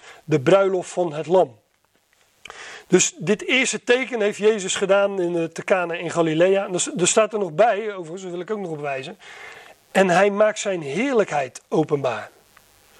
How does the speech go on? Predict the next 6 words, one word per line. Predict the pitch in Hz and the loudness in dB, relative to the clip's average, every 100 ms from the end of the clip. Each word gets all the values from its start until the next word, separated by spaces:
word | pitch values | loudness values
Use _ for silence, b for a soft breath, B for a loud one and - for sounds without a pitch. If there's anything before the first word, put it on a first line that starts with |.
| b b b b b | b b b b b
Dus | - 170 - | 2 2 2
daarmee | 165 208 202 196 | 4 4 4 0
is | 180 | 2
ook | 220 208 | 0 2
al | 175 | 2
gezegd | 160 143 170 - - | 0 -6 -6 -8 -18